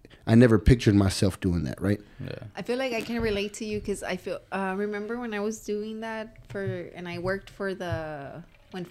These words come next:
Speaker 3: the football thing was here, remember? What was it called?
Speaker 2: Oh, um,
Speaker 1: Super Bowl?
Speaker 3: The Super Bowl.
Speaker 2: Yeah, it was a Super Bowl, and then you were working, like, a party or something,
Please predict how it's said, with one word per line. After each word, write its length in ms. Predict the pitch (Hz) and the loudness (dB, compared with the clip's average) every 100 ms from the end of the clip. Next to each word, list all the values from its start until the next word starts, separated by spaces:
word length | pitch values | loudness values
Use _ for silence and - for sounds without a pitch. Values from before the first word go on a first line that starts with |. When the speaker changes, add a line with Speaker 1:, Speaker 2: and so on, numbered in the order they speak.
| _ | _
Speaker 3:
the 180 | 180 180 | -12 -12
football 460 | 180 214 220 226 240 - | -10 -8 -6 -8 -8 -10
thing 200 | 240 240 | -10 -8
was 160 | 240 | -10
here, 240 | 240 254 254 247 | -10 -12 -12 -12
remember? 400 | 240 254 269 285 - - - - - - | -12 -12 -14 -16 -16 -20 -20 -20 -20 -18
What 80 | 240 | -10
was 100 | 247 | -8
it 100 | 285 | -8
called? 220 | 311 320 311 - - _ - - - - | -8 -8 -12 -18 -20 _ -20 -20 -8 2
Speaker 2:
Oh, 480 | 117 131 120 98 - | 6 8 6 4 2
um, 320 | 101 107 101 92 | 2 4 4 4
Speaker 1:
Super 120 | - | 4
Bowl? 160 | 165 170 - - | 4 2 -6 -12
Speaker 3:
The 160 | 247 208 | -2 -2
Super 240 | 233 120 | -2 -2
Bowl. 100 | 113 | 0
Speaker 2:
Yeah, 100 | 104 | 2
it 40 | 120 | 4
was 180 | 135 | 4
a 60 | 127 | 4
Super 220 | 117 104 | 0 -2
Bowl, 280 | 92 90 90 | -2 -2 -4
and 160 | - 101 | -4 0
then 320 | 101 101 92 - | 2 0 -2 -6
you 160 | 107 107 | -2 2
were 80 | 107 | 2
working, 340 | 110 107 113 | 2 0 0
like, 160 | 95 98 | -2 -2
a 40 | |
party 360 | 95 95 104 101 | -2 0 0 -2
or 60 | |
something, 420 | 101 110 113 117 | -6 -8 -8 -10